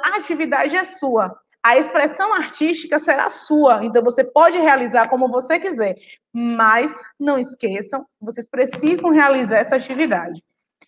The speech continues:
Bom, depois que você fizer essa atividade, o que é que você vai fazer? Socializar nas redes sociais, com seus amigos, com seu professor, se for possível, com seus familiares,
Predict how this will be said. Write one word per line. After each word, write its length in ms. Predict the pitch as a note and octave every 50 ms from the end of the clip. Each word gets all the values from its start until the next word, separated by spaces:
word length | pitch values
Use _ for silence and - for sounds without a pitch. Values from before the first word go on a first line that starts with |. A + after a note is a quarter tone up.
| _ _ _ _ _ - _ _ _
Bom, 280 | D4 C#4+ A#3+ - - -
depois 340 | A4+ C5 - - A4+ B4+ -
que 100 | - B4+
você 200 | A#4 - G#4+ -
fizer 160 | - D#4 D#4
essa 140 | D#4 D#4 C#4
atividade, 600 | - - B3+ B3 A#3 G#3 A#3+ B3+ D4+ D#4+ D#4 B3+
o 20 |
que 80 | C4 D#4
é 20 |
que 60 | D#4 -
você 120 | - F4
vai 140 | D#4 D#4 D#4+
fazer? 480 | D#4+ F#4+ - C#4+ A#3 G3+ G3 F#3+ - - _ _ _ _
Socializar 760 | _ - - - B3+ A4+ G4 - G#4 F4+ F4+ E4+ C4 C#4+ C#4+
nas 140 | D4 D4+ D4+
redes 220 | D4 D#4 D4+ D4+ -
sociais, 640 | D4+ D4 D4 - F4+ E4+ A#3 A3 G#3 G#3 A3 -
com 140 | - B3+ B3+
seus 180 | B3+ A3+ A3 A3
amigos, 640 | C#4+ C4+ B3+ B3 B3 B3 A#3+ A#3 G#3+ B3 A#3+ - - _ - _ _
com 120 | - B3+
seu 160 | B3+ B3+ C#4 B3
professor, 600 | B3 C4 C#4 C4+ C#4+ C#4 C#4+ - B3+ A#3+ A#3+ A#3+
se 120 | A#3+ A#3+
for 120 | - G#3+
possível, 580 | G#3+ A3+ D4 D4+ - - B3+ B3 A#3+ G#3+ G#3+ G3+
com 140 | - A3+ A3+
seus 300 | A3+ - A3+ A3 A3 A3+
familiares, 840 | C4+ A#3+ A#3 A3 A#3 C4 D4 C4 A#3+ A#3 A#3+ A#3 A3+ A3+ A#3+ A#3+